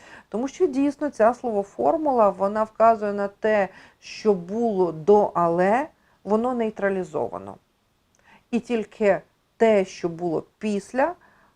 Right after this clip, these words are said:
часточки «але», воно прозвучало в ефірі. Тому на першому етапі необоронного спілкування застосовуйте хоча б першу частину фрази:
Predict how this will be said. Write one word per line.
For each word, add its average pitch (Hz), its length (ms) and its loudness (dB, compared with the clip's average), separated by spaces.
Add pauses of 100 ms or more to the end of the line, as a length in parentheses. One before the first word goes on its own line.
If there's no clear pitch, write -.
(100)
часточки 226 680 2
«але», 208 380 -2 (300)
воно 180 680 -4
прозвучало 160 640 -2
в 147 40 -12
ефірі. - 360 -14 (420)
Тому 226 460 -2
на 208 280 0
першому 175 760 -2
етапі 202 800 -4 (420)
необоронного 202 960 0
спілкування 262 720 -4
застосовуйте 277 920 -2
хоча 208 320 -2
б 190 120 -4
першу 180 400 2
частину 165 440 -12
фрази: 113 500 -8